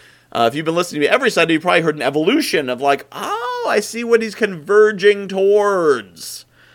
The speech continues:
If you talked to me a year ago, you'd be like, "What the heck do you do?" I mean, you connect people, and that's cool.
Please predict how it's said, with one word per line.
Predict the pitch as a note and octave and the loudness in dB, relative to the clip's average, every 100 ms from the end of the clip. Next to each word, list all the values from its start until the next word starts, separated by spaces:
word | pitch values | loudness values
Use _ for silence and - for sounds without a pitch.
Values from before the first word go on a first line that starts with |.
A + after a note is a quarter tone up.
| _ _ - | _ _ -4
If | C#3 | -2
you | D#3 | 0
talked | F3 D#3 E3+ | 2 0 0
to | |
me | C#3+ | -2
a | C3+ | 0
year | C3 F#3 | 2 2
ago, | F3+ D#3 | 2 2
you'd | D3+ | 2
be | C#3+ | 2
like, | - | -2
"What | A3+ - | -4 -6
the | |
heck | E4 E4+ | -8 -10
do | - | -6
you | C#4 C#3+ - - | -4 -6 -14 -10
do?" | G3 C4+ F#4 D4 G#2 | -6 0 2 2 0
I | F#2+ | -4
mean, | C#3+ D3 | -4 -4
you | C#3 | -2
connect | C#3+ F#3+ - | 0 -2 -2
people, | A#2 B2 | -8 -6
and | C3 | -4
that's | C3 | -6
cool. | - D#3+ A#2 A2+ C3+ | -6 -4 -2 -2 -4